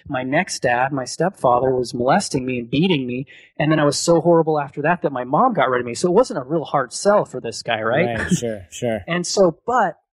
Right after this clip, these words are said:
Speaker 1: now that I'd gotten honest and began healing, I started seeing that there's hope. That no, they're wrong. I'm gonna live an amazing life. I'm gonna have amazing kids. I'm gonna have an amazing future. I'm gonna create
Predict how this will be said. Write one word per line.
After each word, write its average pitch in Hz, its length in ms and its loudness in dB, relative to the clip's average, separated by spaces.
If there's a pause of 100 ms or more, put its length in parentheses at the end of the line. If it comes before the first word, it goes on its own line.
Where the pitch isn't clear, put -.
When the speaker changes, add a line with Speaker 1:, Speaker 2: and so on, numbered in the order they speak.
(100)
Speaker 1:
now 180 300 -4
that 202 100 2
I'd 165 200 -2
gotten 131 260 -2
honest 160 420 2
and 131 100 -2
began 123 280 -2
healing, 175 440 0
I 151 60 -4
started 156 320 2
seeing 170 300 2
that 131 120 -2
there's 165 200 4
hope. - 300 0 (600)
That 196 100 -6
no, 202 500 0
they're 214 120 4
wrong. 190 420 0 (240)
I'm 226 140 0
gonna 180 120 4
live 151 160 2
an 139 80 -2
amazing 156 480 -2
life. 117 240 -2
I'm 208 120 0
gonna 196 120 2
have 147 120 -2
amazing 139 600 2
kids. 117 320 -2
I'm 175 120 2
gonna 190 160 2
have 147 100 2
an 127 60 -2
amazing 151 580 2
future. 135 440 -4
I'm 156 120 4
gonna 196 180 2
create 151 580 -2